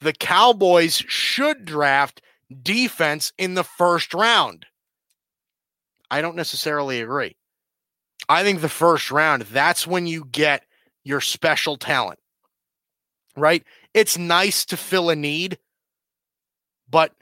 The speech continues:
the Cowboys don't just need a corner. The Cowboys need a pass rusher. They need a defensive tackle,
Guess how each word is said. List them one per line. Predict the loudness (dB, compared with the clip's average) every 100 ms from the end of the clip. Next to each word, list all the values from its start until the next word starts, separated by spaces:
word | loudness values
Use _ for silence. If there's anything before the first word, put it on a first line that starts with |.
| _ _
the | -6
Cowboys | -4 2 4 4 4 2 0 -4
don't | 0 0 -2 -14
just | -14 -6 0 0 0 -10 -14
need | -12 -12
a |
corner. | -12 -10 -10 -14 _ _ _ _ _ _ _ _ _ _
The | -10
Cowboys | -2 2 2 4 0 0
need | -4
a | -4
pass | -4 -2 0 -2
rusher. | -4 -6 -8 -14 _ _ _ _
They | -4 -2
need | -2
a | -2
defensive | -4 -2 -2 -2 -8 -6
tackle, | -2 0 -2 -6